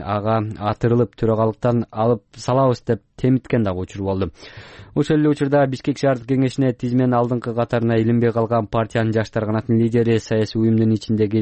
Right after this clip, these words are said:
жакшы көрүнүштөрүнүн бетин ачып чыкты. Э, жакшы эмес көрүнүштөрдүн бетин ачып чыкты.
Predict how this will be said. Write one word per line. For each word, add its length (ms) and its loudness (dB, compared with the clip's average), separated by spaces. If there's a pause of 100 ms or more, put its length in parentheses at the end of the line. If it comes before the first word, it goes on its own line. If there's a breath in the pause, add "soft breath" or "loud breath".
жакшы 400 -2
көрүнүштөрүнүн 640 2 (440 loud breath)
бетин 340 0
ачып 200 -2
чыкты. 420 0 (540 loud breath)
Э, 320 2
жакшы 240 -2
эмес 160 0
көрүнүштөрдүн 460 0
бетин 240 0
ачып 180 -4
чыкты. 400 -2